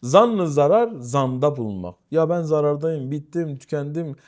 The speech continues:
daha adam olmam, ne işim var Allah'ın huzurunda, ne işim var Kabe'de?" Sana bunları söylettiriyor. Ama biz dersi anladıysak problemimiz yok, anlamadıysak tekrar tekrar izleyelim. Ve tavsiyem şu,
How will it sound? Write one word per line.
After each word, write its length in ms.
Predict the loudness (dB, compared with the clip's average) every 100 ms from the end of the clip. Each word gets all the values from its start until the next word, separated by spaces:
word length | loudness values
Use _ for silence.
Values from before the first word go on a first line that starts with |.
| _ 0
daha 200 | 4 6
adam 240 | 4 2
olmam, 400 | -2 0 -2 -2
ne 140 | -2 -2
işim 220 | -4 -2
var 100 | 0
Allah'ın 320 | 2 0 -2
huzurunda, 520 | -2 -4 -2 0 0
ne 180 | 0 -2
işim 280 | -2 -6 -6
var 160 | -4
Kabe'de?" 580 | -2 0 0 0 -2 -4 -12 _ _
Sana 320 | -6 -2 -2
bunları 440 | -2 -2 0 -2 -4
söylettiriyor. 600 | -4 -4 -4 -6 -4 0
Ama 200 | 0 0
biz 160 | 0
dersi 280 | 0 0 0
anladıysak 600 | -2 -2 -2 -4 -4 -4
problemimiz 540 | -2 -2 -2 -4 -4 -4
yok, 180 | -6 -4
anlamadıysak 720 | -4 -4 -4 -4 -6 -4 -4 -6 _ _ _
tekrar 560 | -6 -4 -2 -2 -2 -4
tekrar 400 | -6 -6 -6 -6
izleyelim. 680 | -8 -8 -6 -4 -6 -8 -14 _ _
Ve 280 | 0 0 0
tavsiyem 520 | -4 -4 -4 -4 -4
şu, 320 | -6 -6 -6